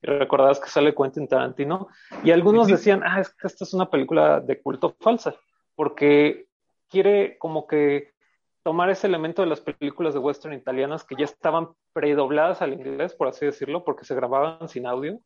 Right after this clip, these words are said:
Speaker 1: eh, eh, sonido de ambiente, y
Speaker 2: Ujú.
Speaker 1: todos los actores japoneses salían hablando en japonés, pero con sus acentos japone-, eh, salían hablando en inglés con sus acentos japoneses, y la verdad es que no se les entendía muy bien.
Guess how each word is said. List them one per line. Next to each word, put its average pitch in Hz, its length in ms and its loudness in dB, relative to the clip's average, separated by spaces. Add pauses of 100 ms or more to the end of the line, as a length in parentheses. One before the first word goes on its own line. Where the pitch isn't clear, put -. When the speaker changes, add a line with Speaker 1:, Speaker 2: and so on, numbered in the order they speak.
(100)
Speaker 1:
eh, 120 280 -10
eh, 113 200 -16
sonido 139 600 2
de 143 60 6
ambiente, 135 520 -2 (500)
y 151 340 2
Speaker 2:
Ujú. 151 80 -2
Speaker 1:
todos 190 160 6
los 202 140 4
actores 165 320 2
japoneses 156 480 -2
salían 151 260 0
hablando 156 360 -2
en 170 60 -8
japonés, 143 500 -8
pero - 180 -4
con 127 160 -8
sus - 180 -8
acentos 156 460 0
japone-, 131 400 -2
eh, 127 140 -2
salían 165 280 0
hablando 180 240 -2
en 175 80 -6
inglés 156 320 -4
con 165 140 -14
sus 143 160 -14
acentos 139 340 -8
japoneses, 135 560 -4 (320)
y 131 60 -8
la 143 100 6
verdad 147 220 6
es 170 100 0
que - 100 2
no 143 120 2
se 196 100 2
les 131 180 2
entendía 131 380 -2
muy 147 200 0
bien. 135 420 -4